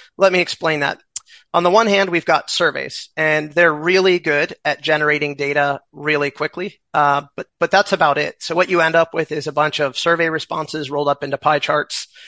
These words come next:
And without an exceptional amount of expertise that you may or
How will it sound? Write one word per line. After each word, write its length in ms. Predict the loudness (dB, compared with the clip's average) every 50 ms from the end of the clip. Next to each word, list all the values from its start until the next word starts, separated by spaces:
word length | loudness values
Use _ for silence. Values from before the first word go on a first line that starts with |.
| -20 -20 -20 -20 _ _ 0
And 300 | 2 2 4 2 2 2
without 320 | 2 4 4 4 4 4
an 120 | 2 0
exceptional 540 | 0 -4 -2 0 2 2 2 0 -4 -2 -2
amount 240 | 0 2 0 0 0
of 80 | 0 -2
expertise 600 | -2 -4 -4 -6 -10 -10 -8 -8 -8 -8 -8 -10
that 120 | -10 -6
you 100 | -4 -2
may 120 | 2 2 4
or 260 | 4 4 2 0